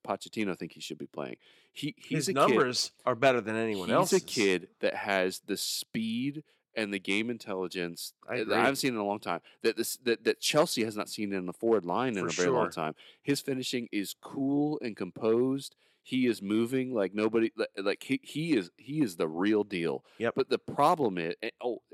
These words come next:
Speaker 1: eh, the kid plays with a smile on his face. He's loving
Speaker 2: Loves
Speaker 1: every minute of
Speaker 2: life.
Speaker 1: it.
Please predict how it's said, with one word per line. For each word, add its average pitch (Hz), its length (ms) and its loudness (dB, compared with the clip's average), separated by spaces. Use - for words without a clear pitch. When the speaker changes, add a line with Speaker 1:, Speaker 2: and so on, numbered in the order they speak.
Speaker 1:
eh, - 60 -14
the 135 80 -10
kid - 240 -12
plays 143 280 -12
with - 100 -18
a - 100 -20
smile 113 360 -4
on 80 80 -6
his 76 120 -12
face. 85 220 -8
He's 143 260 -12
loving 104 600 0
Speaker 2:
Loves 113 260 4
Speaker 1:
every - 20 0
minute 101 200 2
of 85 60 -2
Speaker 2:
life. 82 100 -4
Speaker 1:
it. - 0 -